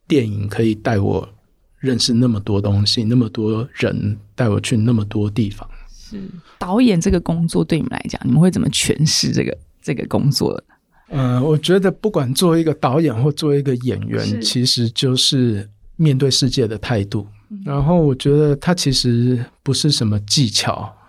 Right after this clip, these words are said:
Speaker 1: 而是一个每天的日积月累的过程。我每天每天在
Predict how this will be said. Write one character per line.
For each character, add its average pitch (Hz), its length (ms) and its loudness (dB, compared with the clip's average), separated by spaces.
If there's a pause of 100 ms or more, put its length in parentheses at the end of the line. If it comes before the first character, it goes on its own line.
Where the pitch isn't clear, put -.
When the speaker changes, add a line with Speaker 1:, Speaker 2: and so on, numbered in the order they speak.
Speaker 1:
而 123 120 0
是 143 200 0
一 131 160 2
个 113 420 -2 (380)
每 120 200 2
天 139 320 0
的 110 200 -2
日 139 180 2
积 127 200 0
月 131 200 2
累 104 180 -6
的 - 120 -8
过 113 200 0
程。 - 240 -2 (340)
我 123 120 -2
每 123 180 2
天 135 160 0
每 127 140 2
天 113 240 -2
在 117 340 -2